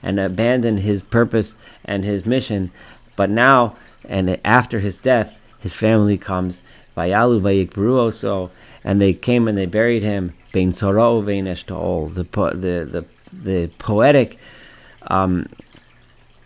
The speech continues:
uh, power of these words. Again,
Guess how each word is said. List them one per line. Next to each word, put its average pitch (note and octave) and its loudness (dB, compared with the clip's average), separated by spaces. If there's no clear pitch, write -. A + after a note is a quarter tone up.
uh, F2+ -2
power A#2+ 4
of F#2 -2
these F2+ -2
words. A2 4
Again, F#2+ -2